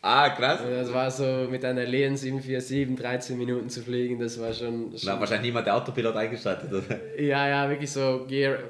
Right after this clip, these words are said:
Speaker 2: wir haben kaum das Gear abgemacht, konnten wir es schon wieder, wieder, äh, rauslassen, das war weg.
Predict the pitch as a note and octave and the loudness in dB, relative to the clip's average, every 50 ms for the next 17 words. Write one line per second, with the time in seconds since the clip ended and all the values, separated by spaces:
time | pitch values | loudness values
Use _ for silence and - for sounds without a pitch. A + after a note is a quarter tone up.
0 | - - C3 C3+ C3 C3 C#3 C3 - - C#3+ C3+ C3 B2 - - - B2+ B2+ B2+ | -10 -6 -4 -2 -2 -2 -2 -4 -4 -4 -4 -2 -2 -4 -6 -6 -4 -2 -2 0
1 | B2+ B2+ B2+ - C3+ A#2+ A2+ A#2 A2+ - - - A2 - - - - - B2+ A#2 | 0 -2 -2 -4 -4 -2 -2 -4 -6 -6 -10 -12 -12 -14 -16 -20 -10 -8 -6 -6
2 | A2 A#2+ A#2 A2+ - - B2 A#2 A2+ A2+ A2 A2 A2 A2 - - A2 A2 A2 G#2 | -4 -4 -4 -4 -4 -6 -6 -4 -4 -4 -4 -4 -4 -6 -6 -6 -6 -6 -4 -4
3 | G#2 G#2 G#2+ G#2+ G#2 G#2 G#2 G#2 - - - G#2+ G2+ G#2 G#2 - G#2 F#2+ F#2 - | -4 -4 -4 -4 -4 -4 -6 -8 -10 -12 -12 -10 -10 -10 -10 -10 -10 -10 -12 -12
4 | - G#2 F#2+ G2 - - G2 F#2+ F#2+ F2 F2 - F2+ | -12 -12 -14 -14 -14 -14 -14 -14 -14 -14 -16 -18 -20